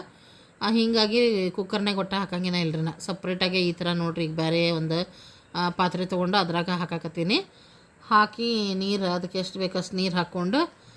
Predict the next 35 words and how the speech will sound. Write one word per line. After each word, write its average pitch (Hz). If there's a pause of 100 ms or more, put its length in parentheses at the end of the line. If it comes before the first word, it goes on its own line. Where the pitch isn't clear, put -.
(300)
ಆ, 214
ಒಂದು 226
ಸ್ವಲ್ಪ 240
ಉಪ್ಪು 240
ಹಾಕೋತೇನೆ 190
ರೀ 160
ಅದ್ರಾಗ. 151 (200)
ಅಂದ್ರೆ 190
ಸಪ್ 185
ಸಪ್ 202
ಹತ್ತತಾವ. 185
ಇಲ್ಲಾಂದ್ರೆ, 180 (400)
ಆ, 170
ನಾವು 175
ಊಟ 175
ಮಾಡೋವಾಗ 180
ನುಗ್ಗೆಕಾಯಿ 180
ತಿಂದ್ವಿ 185
ಅಂದ್ರೆ 185
ಸಪ್ಪೆ 202
ಹತ್ತತಾವಲ್ಲ, 180 (680)
ಆ, 185
ಹಂಗೆ 180
ಹತ್ತಬಾರ್ದು 190
ಅಂತಂದು 202 (460)
ಒಂಚೂರು 185
ಉಪ್ಪು 185
ಹಾಕೇನ 196 (680)
ಕುದಿಯಕ್ಕೆ 196
ಇಟ್ಕೋತೇನೆ. 156 (680)
ಇವು 226
ಸಪ್ರೇಟಾಗಿ 214
ಕುದಿಸ್ಕೊಂಡು 226
ನೀರು 233
ಸಮೇತನ 220